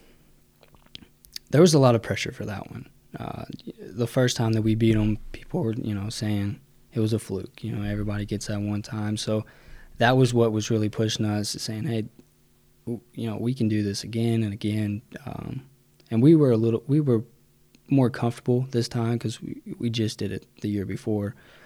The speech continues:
Um, so that, that was what was kinda motivating us, is just to kinda prove to people that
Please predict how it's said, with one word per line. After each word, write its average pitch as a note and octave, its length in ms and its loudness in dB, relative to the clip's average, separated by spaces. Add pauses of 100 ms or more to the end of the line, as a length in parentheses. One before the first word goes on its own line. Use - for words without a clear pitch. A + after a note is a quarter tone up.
(500)
Um, G#2+ 420 0 (920)
so A2+ 480 4 (460)
that, - 320 0
that A#2 340 0
was A2 260 -2
what A2 220 0
was G#2+ 120 -6
kinda G#2 200 -2
motivating G2+ 560 -2
us, G2 260 -6
is G#2+ 120 -6
just G#2+ 260 -6
to A2+ 60 -6
kinda G#2 220 -6
prove D3 240 -4
to C3 60 -14
people G2+ 380 -4
that F#2+ 260 -6